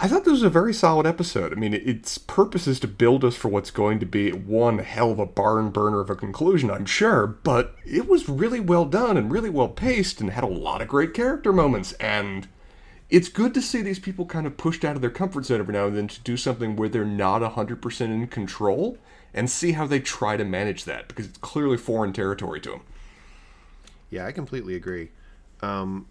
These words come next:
Speaker 2: and <laughs> I told you before in previous podcasts that these are the two episodes, episode nine and episode ten of Succession Season two,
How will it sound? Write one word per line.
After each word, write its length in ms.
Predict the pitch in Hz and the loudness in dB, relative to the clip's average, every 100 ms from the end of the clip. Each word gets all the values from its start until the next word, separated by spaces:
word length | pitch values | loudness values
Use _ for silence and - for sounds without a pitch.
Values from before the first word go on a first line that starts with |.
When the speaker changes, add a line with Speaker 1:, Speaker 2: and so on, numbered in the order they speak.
| - | -16
Speaker 2:
and 320 | 101 104 104 107 - - - - 156 | -10 -8 -8 -10 -10 -10 -8 -6 -8
<laughs> 600 | - - - - - - | -8 -20 -20 -20 -18 -8
I 80 | 120 | -6
told 260 | 160 180 | -2 -2
you 80 | 165 | -2
before 360 | 117 - 120 110 | -6 -8 -4 -4
in 160 | 95 | -4
previous 300 | - 127 98 | -6 -6 -6
podcasts 400 | - 90 - 85 | -6 -8 -8 -8
that 180 | - 85 - - - - - - | -8 -10 -12 -20 -20 -20 -18 -8
these 260 | 123 123 | -6 -6
are 40 | 110 | -6
the 120 | 98 | -8
two 500 | - - - 123 107 | -10 -10 -6 -2 -2
episodes, 320 | 92 - 87 | -2 -8 -8
episode 320 | 95 - 92 | -10 -10 -10
nine 340 | 87 92 95 92 | -6 -6 -6 -6
and 60 | |
episode 300 | 90 - 82 | -10 -12 -14
ten 480 | - 107 95 85 78 | -12 -8 -6 -6 -8
of 120 | 87 | -12
Succession 400 | - 90 90 - | -12 -10 -8 -8
Season 260 | - 85 - | -8 -8 -8
two, 320 | - 87 80 | -6 -6 -6